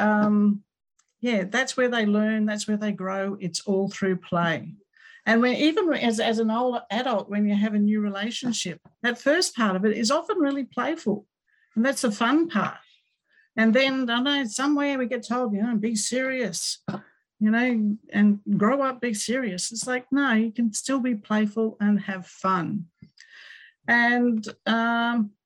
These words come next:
this was the other side of it is, you know, I say life is a dance between vulnerability and courage.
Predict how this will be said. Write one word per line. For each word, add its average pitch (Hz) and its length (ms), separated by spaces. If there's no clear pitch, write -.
this 214 100
was 247 140
the 262 80
other 262 220
side 233 420
of 220 120
it 226 120
is, 220 600
you 208 120
know, 208 60
I 208 60
say 208 260
life 220 420
is 175 160
a 190 60
dance 185 380
between 170 280
vulnerability 165 680
and 156 180
courage. - 580